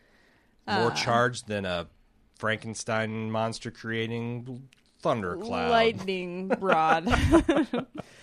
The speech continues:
Speaker 2: Uh, Travis says, "I love that scene with Mister Li-, Mister Lyle and Vanessa. He really shaped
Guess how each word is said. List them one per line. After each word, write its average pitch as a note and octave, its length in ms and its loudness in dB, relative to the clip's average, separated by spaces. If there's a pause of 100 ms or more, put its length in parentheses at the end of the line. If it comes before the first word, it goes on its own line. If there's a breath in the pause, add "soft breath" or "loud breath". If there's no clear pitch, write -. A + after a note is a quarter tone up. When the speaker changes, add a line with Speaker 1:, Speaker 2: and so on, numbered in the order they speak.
(400 loud breath)
Speaker 2:
Uh, G3+ 680 8
Travis A#3 420 4
says, G#3 400 4
"I F3+ 120 2
love A#3+ 220 6
that A3+ 160 6
scene A3 320 0
with G3+ 160 -2
Mister G3+ 360 2
Li-, F#3 260 4 (140)
Mister G#3+ 520 -4
Lyle G#3+ 420 2
and G3 140 0
Vanessa. F3+ 560 -2 (240 soft breath)
He A#3+ 160 0
really C4 320 2
shaped A#3+ 480 0